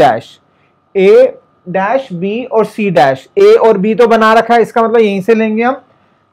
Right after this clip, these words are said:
तो क्या करा, यहां से हमने निकाल लिया A, लेकिन ये क्या आ रहा हमारा,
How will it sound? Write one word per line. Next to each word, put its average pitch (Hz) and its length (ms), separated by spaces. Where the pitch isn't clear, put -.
तो 233 80
क्या 240 280
करा, 233 260
यहां 202 680
से 262 220
हमने 220 400
निकाल 196 420
लिया 190 400
A, 202 320
लेकिन 185 280
ये 220 160
क्या 220 180
आ 220 60
रहा 233 120
हमारा, 226 380